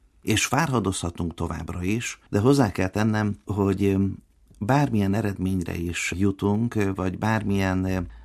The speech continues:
új régészeti információhoz jutunk, mert ne felejtsük el, hogy a huszonegyedik században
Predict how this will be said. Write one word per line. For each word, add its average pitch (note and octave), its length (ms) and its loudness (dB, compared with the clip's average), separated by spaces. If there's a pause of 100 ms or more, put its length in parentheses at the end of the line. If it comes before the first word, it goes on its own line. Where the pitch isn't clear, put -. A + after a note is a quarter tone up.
(140)
új C#3 300 6
régészeti F2+ 640 0
információhoz F2 1300 -4 (140)
jutunk, G2 680 -2
mert F#2+ 160 -2
ne G#2 120 -2
felejtsük F2+ 480 -4
el, F#2 120 -2
hogy F2+ 180 -4
a F2+ 60 -4
huszonegyedik F#2+ 680 -4
században F2+ 840 -4